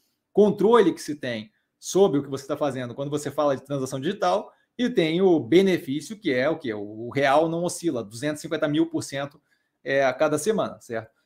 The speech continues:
Então, você tem uma noção boa de planejamento financeiro quando você recebe o teu salário, por exemplo, em real, você tem zero de noção de planejamento financeiro quando você recebe o teu salário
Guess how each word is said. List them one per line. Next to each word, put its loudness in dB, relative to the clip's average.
Então, -4
você -4
tem -4
uma -2
noção 2
boa 0
de -4
planejamento -2
financeiro -2
quando -4
você -6
recebe -2
o -16
teu -8
salário, -2
por -4
exemplo, -4
em -2
real, 4
você 0
tem -2
zero 6
de -8
noção -8
de -10
planejamento -8
financeiro -2
quando -2
você -4
recebe 0
o -2
teu -2
salário 2